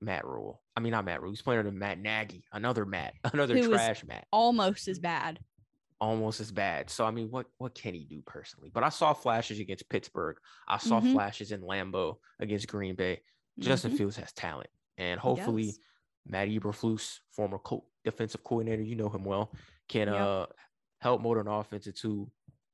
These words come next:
Speaker 1: Fields' image so he can be successful. But back to Malik Willis. Um, I think Malik Willis is Q B one because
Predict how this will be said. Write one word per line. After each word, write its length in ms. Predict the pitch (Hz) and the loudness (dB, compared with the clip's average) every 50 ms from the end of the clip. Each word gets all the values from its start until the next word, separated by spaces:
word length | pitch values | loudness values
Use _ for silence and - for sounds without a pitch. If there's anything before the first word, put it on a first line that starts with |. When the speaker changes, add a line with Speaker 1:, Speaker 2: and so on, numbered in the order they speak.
| _ _ _ | _ _ _
Speaker 1:
Fields' 400 | - 127 131 127 113 107 101 - 95 | -2 0 0 2 0 0 -4 -4 -6
image 200 | 92 92 87 - | -6 -6 -8 -8
so 100 | - 107 | -8 -8
he 60 | - | -8
can 100 | - 90 | -8 -10
be 60 | 104 92 | -10 -12
successful. 420 | - - - - - - - - - | -12 -10 -10 -10 -10 -10 -10 2 4
But 220 | 160 165 160 - - - - _ _ | 6 6 4 2 -4 -20 -20 _ _
back 240 | - 143 175 175 170 | 2 4 4 4 2
to 100 | - 175 | 0 0
Malik 280 | 131 117 117 120 110 - | 0 0 0 -2 -4 -4
Willis. 300 | - 104 92 82 - - - _ - | -6 -6 -6 -6 -8 -12 -12 _ -2
Um, 200 | 135 139 120 87 - _ - | 0 0 0 -2 -6 _ -2
I 80 | 175 202 | 0 2
think 200 | - 226 202 170 | 2 0 0 2
Malik 220 | 165 151 147 135 117 | 0 0 0 0 2
Willis 240 | 120 127 120 110 - | 2 2 2 0 -2
is 180 | - 117 - | -4 -6 -6
Q 160 | - - 123 | -4 -4 -2
B 140 | - 107 110 90 | -2 -2 -2 -4
one 200 | - 82 65 - _ _ | -4 -6 -8 -10 _ _
because 440 | - 104 101 - 120 110 98 - - | -10 -10 -2 0 2 2 2 0 -6